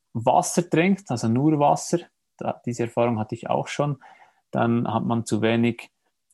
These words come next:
äh, Minera-, Mineralien oder, oder schwemmt die sogar raus und dann wird's auch heikel. Also ab und zu mal etwas Salziges wie eine Bouillon oder, oder ein, ein Gel, der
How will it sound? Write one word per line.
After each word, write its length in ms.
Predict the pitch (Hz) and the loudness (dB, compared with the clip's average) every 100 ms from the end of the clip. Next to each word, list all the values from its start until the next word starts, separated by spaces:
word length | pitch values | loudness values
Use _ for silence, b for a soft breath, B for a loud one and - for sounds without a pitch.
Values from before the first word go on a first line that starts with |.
| - | -8
äh, 160 | - | -6
Minera-, 480 | 113 101 101 104 - | -4 0 0 0 0
Mineralien 640 | 113 104 98 101 131 156 143 | 0 0 4 4 4 2 2
oder, 300 | 107 - - | -2 -2 -8
oder 220 | - - | -12 -10
schwemmt 340 | - 120 113 | -2 0 0
die 60 | 110 | 0
sogar 280 | 107 104 104 | 0 0 2
raus 520 | 101 135 143 - - - | 4 2 -4 -10 -14 -8
und 220 | 101 104 | -4 -2
dann 160 | 113 113 | 0 0
wird's 240 | 110 - | -2 -2
auch 240 | 107 - | -4 -6
heikel. 480 | - 101 113 - - | -2 0 0 -2 -8
Also 260 | - - 131 - - | -8 -12 -16 -12 -2
ab 240 | 113 - | -2 -2
und 120 | 131 | -6
zu 100 | - | -2
mal 200 | 117 113 | 0 0
etwas 320 | 113 - 98 | 0 -6 -6
Salziges 600 | - 117 156 - 139 127 | 0 0 0 -2 -4 -4
wie 80 | 127 | -4
eine 220 | 110 101 | -4 -4
Bouillon 440 | 98 151 156 151 139 | 0 2 4 2 0
oder, 200 | 113 101 b b b b b _ _ | -2 -6 b b b b b _ _
oder 320 | - 104 - | -10 -6 -4
ein, 240 | 104 101 101 | -2 -2 -4
ein 400 | 101 98 98 101 | -4 -6 -6 0
Gel, 320 | 113 131 127 | 2 2 2
der 120 | 120 | -2